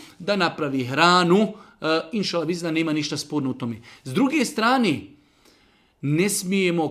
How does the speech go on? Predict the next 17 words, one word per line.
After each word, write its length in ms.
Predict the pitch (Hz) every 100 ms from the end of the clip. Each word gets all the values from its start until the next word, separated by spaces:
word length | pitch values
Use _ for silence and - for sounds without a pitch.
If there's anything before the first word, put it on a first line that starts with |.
| -
kuditi 720 | 233 269 190 156 - 156 160
i 100 | -
smatrati 540 | - 180 190 - 208 170
da 100 | 170
je 120 | 170
učinio 440 | 185 180 220 220
grijeh 240 | 180 233 208
neko 280 | 220 208 202
ko 120 | 196
bi 120 | 190
osunnetio 420 | 170 247 233 208
dijete 240 | 196 240 208
i 20 |
nije 120 | 202
napravio 340 | 190 180 175
nikakvu 360 | 160 160 151 139
gozbu. 380 | 127 123 -